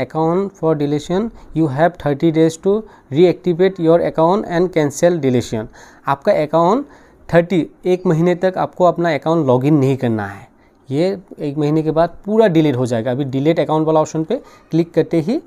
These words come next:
परमानेंटली ये डिलीट हो जाएगा। देखिए ये परमानेंटली अभी डिलीट हो जाएगा। आपको क्या करना है, लॉगिन नहीं करना है।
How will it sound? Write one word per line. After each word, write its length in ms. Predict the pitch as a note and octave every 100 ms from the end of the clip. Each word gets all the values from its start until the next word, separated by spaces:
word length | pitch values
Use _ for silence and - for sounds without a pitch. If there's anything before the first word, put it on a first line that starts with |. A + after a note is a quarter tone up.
| _ _ -
परमानेंटली 680 | D#3+ F3+ D#3+ D3 C#3+ A3+ E4 _ _ -
ये 160 | C3+ A3
डिलीट 380 | B2 A#2 B2 -
हो 220 | B2 B2
जाएगा। 380 | A2 G#2 G2 G2
देखिए 380 | A2+ - C#4+ - _ _ _ _ C#3+
ये 80 | E3
परमानेंटली 580 | D3 C#3 D3+ D3+ D3+
अभी 260 | D#3 F3+ E4 - - A#2
डिलीट 260 | B2+ B2+ A#2
हो 100 | G#2+
जाएगा। 360 | G2+ G2 G#2+ -
आपको 300 | B2+ - F#3
क्या 160 | F3+ E3+
करना 220 | F3+ F#3
है, 180 | B3 F4 A#2
लॉगिन 320 | B2+ B2+ E3
नहीं 260 | C#3 B2 A#2+
करना 260 | A#2 G2+
है। 160 | G2